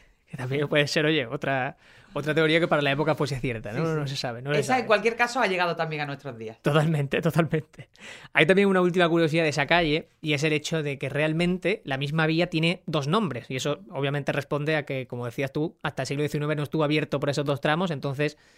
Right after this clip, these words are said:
Speaker 1: hab-, eh, provoca que a día de hoy esa calle responda a calle Cinco Bolas y también a
Speaker 2: A la calle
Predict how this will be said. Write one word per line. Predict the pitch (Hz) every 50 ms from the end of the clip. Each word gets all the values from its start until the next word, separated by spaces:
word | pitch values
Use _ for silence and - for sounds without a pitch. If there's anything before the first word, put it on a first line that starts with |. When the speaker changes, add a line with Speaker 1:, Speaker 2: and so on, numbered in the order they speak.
| _ _ _ -
Speaker 1:
hab-, | - 135 143 -
eh, | - 156 139 - - - -
provoca | - - 135 135 156 175 180 196 185 185 180
que | - 143
a | 131
día | 135 147 147
de | 151 151
hoy | 160 165 160
esa | 135 156 147
calle | - 156 160 170 185 196 202 - _ _ _ _ _
responda | _ 135 135 - - 165 160 139 127 113 -
a | 151 135
calle | 156 156 160 160 151
Cinco | 143 156 151 - 190
Bolas | 185 190 202 202 220 233 - _ _ _
y | - 196 220 247 320 - _
también | _ - 143 143 151 160 165
a | 190 254 - _ _ _ _ -
Speaker 2:
A | 196 175
la | 156 151 -
calle | 170 170 175 185 214 226 240 240 -